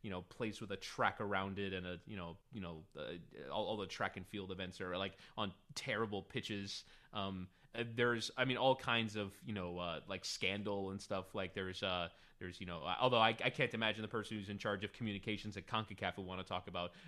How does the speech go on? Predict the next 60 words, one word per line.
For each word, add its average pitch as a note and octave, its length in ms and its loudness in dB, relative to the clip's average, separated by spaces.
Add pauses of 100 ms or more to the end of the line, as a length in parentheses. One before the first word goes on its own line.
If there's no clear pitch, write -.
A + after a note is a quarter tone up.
match G2+ 380 2
fixing G2+ 340 -4
scandals, F#2+ 480 -6
but F#2+ 140 -8
there G2 100 -2
have G2 120 -4
definitely G#2 320 -2
been G2 200 -2
some G2 220 -4
in F2+ 60 -4
the F2+ 60 -4
history F#2 440 -6 (260)
of, F#2 240 -2
uh, F#2 140 2
of G2 180 -4
the, G2+ 200 -2
of, F#2+ 260 -4
uh, F#2 240 0
of - 140 -4
concacaf, G#2 440 -2
including, B2+ 440 0 (280)
um, G#2+ 280 0 (160)
the, B2 180 0
the B2+ 60 -4
United G#3 320 2
States. D#3+ 340 2
Who - 80 -2
did E4+ 100 0
they, C#4 160 -2
they C3+ 120 -2
played? E3 540 0 (600)
I C#3+ 60 6
went G#3 220 8
to D3 60 -2
the A#2+ 80 -2
game. A#2+ 240 2
You'd G2 140 -4
think A#2+ 160 -2
I'd G2+ 80 2
remember. G2 280 0
I F#2 60 0
think G3 240 0
it - 20 -4
was C3 140 0
against G2 540 -6 (600)
Nicaragua. C#3+ 720 -6
Who F3+ 60 -2
the D#3 80 -2
hell A2+ 320 -2
were A2 120 -2
they G2 100 -2
playing F#2+ 320 -2
recently? F#2 260 0
I'll C3+ 60 8
look D#3 140 6
it D3+ 40 10
up B2+ 80 6
while A#2 100 6
we're G#2+ 100 2
talking. G#2+ 360 2